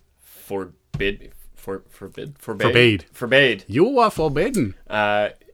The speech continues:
Speaker 1: forbade me
Speaker 2: Forbade you.
Speaker 1: from going without him, 'cause he's always wanted to go to Quetico. So I said, "Okay, I'll hold off for one more year. But if you're not going next year, nothing I can do."
Speaker 2: Right.
Speaker 1: So he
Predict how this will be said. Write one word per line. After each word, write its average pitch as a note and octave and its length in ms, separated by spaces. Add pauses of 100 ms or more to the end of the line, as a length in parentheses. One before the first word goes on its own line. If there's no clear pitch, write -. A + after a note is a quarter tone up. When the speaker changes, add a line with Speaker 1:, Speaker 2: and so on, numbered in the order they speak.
(200)
Speaker 1:
forbade C#3+ 580
me A2+ 400
Speaker 2:
Forbade G2 580
you. E2 120
Speaker 1:
from A#2+ 220
going G2+ 440
without G#2+ 300
him, - 100 (440)
'cause G2 140
he's F#2+ 160
always G#2+ 280
wanted G2 260
to F#2+ 60
go - 0
to - 80
Quetico. - 400
So - 120
I - 40
said, - 180
"Okay, F#3+ 200 (240)
I'll A#2 80
hold A#2+ 160
off B2+ 160
for - 100
one C3 140
more C#3+ 180
year. C#3+ 300 (240)
But - 80
if - 80
you're G2 80
not G2 140
going A#2+ 220
next B2 280
year, C3+ 240 (520)
nothing F#2+ 320
I E2 100
can C2+ 120
do." - 100 (260)
Speaker 2:
Right. - 200 (300)
Speaker 1:
So G2 320 (920)
he G#2+ 880